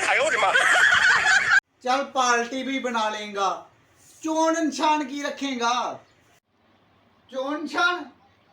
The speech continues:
ਬਾਂਹ ਤੇ ਟੀਕੇ ਦਾ ਨਿਸ਼ਾਨ। ਇਹੋ ਜਿਹਾ ਕੀ ਕੰਮ ਕਰੋਗੇ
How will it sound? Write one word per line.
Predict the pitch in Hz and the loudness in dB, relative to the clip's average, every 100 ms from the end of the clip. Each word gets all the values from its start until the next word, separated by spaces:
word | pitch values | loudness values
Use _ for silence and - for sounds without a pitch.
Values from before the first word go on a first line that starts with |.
| _ | _
ਬਾਂਹ | 160 208 269 339 | -8 -2 0 0
ਤੇ | 349 302 285 | -2 -2 -2
ਟੀਕੇ | 277 285 262 254 262 | -2 -10 -12 -8 -6
ਦਾ | 240 240 | -2 0
ਨਿਸ਼ਾਨ। | 233 220 185 214 185 160 131 - _ _ - - - 202 269 311 202 453 - - 740 1077 - 1077 - - - _ _ - | 0 -6 -8 -8 -8 -8 -12 -20 _ _ -16 -8 -2 0 0 0 0 2 2 4 4 4 4 2 4 2 0 _ _ -8
ਇਹੋ | 254 269 311 | -4 -2 -2
ਜਿਹਾ | 339 339 | -2 -4
ਕੀ | 330 311 320 | -4 -8 -8
ਕੰਮ | 320 294 277 | -4 -4 -4
ਕਰੋਗੇ | 262 269 269 254 240 196 - | -4 -4 -2 -2 -4 -6 -12